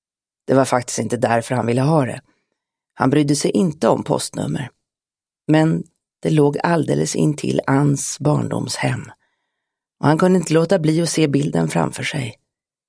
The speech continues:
Den stora familjen samlad till grillkväll under äppelträden.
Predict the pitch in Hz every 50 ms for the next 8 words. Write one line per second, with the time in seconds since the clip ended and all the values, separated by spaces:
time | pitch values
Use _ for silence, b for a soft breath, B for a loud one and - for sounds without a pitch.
0 | _ - - 117 110 - - 120 117 117 113 113 - 131 117 131 117 117 117 120
1 | - - - - - - - 147 139 135 127 117 120 120 - - - 120 120 139
2 | 139 135 123 113 - - - 117 120 117 107 - 123 123 127 127 131 147 143 -
3 | - - - - - - - - - 143 - -